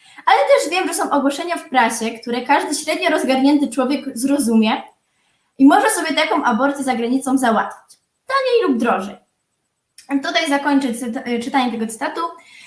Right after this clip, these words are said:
No i tak, niby w Polsce funkcjonuje ochrona życia. Dobrze. Ale ochrona życia z-, kończy się na tym, jak dziecko się rodzi. No i tak, niby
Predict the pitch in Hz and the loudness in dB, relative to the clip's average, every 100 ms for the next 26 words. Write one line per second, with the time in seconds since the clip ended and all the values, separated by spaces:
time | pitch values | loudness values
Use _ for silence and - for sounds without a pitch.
0 | - 277 427 453 381 - - - _ _ | 0 4 6 4 2 -2 -8 -20 _ _
1 | _ _ - 220 247 403 466 539 - 320 | _ _ -4 2 4 4 4 4 4 2
2 | 330 320 311 269 262 226 240 262 220 240 | 2 2 4 6 6 4 4 4 2 -2
3 | 226 220 214 196 - - _ _ _ 220 | 0 0 0 -6 -10 -18 _ _ _ -2
4 | 226 175 - - _ _ _ _ _ 262 | 0 0 -6 -16 _ _ _ _ _ 4
5 | 269 269 - 415 381 370 320 302 269 - | 6 4 2 0 -2 -4 -8 -8 -10 -12
6 | - 330 294 277 247 330 359 330 - _ | -12 -8 -8 -6 -4 -4 -6 -12 -14 _
7 | _ _ _ _ _ 254 392 415 403 - | _ _ _ _ _ 0 2 2 -2 -14
8 | - 226 302 311 277 - 247 - - - | -14 -6 -4 -2 -2 -2 -2 -4 -10 -20
9 | _ _ 262 330 427 415 381 - _ _ | _ _ -4 0 0 -2 -6 -12 _ _
10 | _ _ _ - 269 392 | _ _ _ -2 0 2